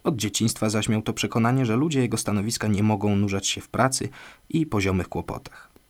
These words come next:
Bawić się, błyszczeć dobrym tonem, dowcipkować i utrzymywać arystokratyczne stosunki — oto były cele jego życia. Innych nie znał.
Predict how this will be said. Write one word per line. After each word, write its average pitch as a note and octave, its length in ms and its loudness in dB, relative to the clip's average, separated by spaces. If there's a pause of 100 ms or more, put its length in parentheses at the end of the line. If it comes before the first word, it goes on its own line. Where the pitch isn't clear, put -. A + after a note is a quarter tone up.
(520)
Bawić D3+ 340 4
się, - 220 -2 (100)
błyszczeć G#2 420 0
dobrym F#2+ 320 0
tonem, A#2+ 300 0
dowcipkować B2+ 760 0
i A2 60 2
utrzymywać A2 540 2
arystokratyczne A2+ 720 -2
stosunki — - 520 -2 (300)
oto - 200 0
były A2 220 4
cele F#2+ 280 0
jego F2 180 -4
życia. - 420 -6 (640)
Innych B2 320 2
nie F2 160 -2
znał. - 200 -10